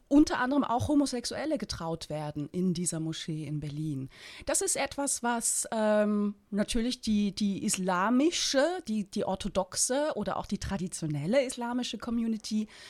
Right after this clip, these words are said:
nicht wertschätzt und nicht haben will. Und das ist die Folge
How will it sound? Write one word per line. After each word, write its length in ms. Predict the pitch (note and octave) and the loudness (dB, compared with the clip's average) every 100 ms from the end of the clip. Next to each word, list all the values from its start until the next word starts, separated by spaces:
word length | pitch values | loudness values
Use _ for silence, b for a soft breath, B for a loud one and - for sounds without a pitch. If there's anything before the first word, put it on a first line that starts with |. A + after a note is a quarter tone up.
| B B G#3 | B B 6
nicht 600 | B3 - - - - - _ _ _ _ - | 8 8 4 2 -2 -4 _ _ _ _ 4
wertschätzt 640 | F#3 F3 - B3+ - - | 4 4 0 0 -2 -2
und 100 | G3+ | 0
nicht 260 | F#3+ - E3 | 0 -2 -6
haben 300 | F3 D#3+ D3+ | -4 -2 2
will. 240 | F3 B3+ | 2 2
Und 160 | B3+ G3 | 0 -2
das 120 | E3+ | -4
ist 180 | D#3+ - | -6 -8
die 80 | D#3+ | -4
Folge 600 | - D3+ F3 G#3 D4 | -2 0 0 0 -2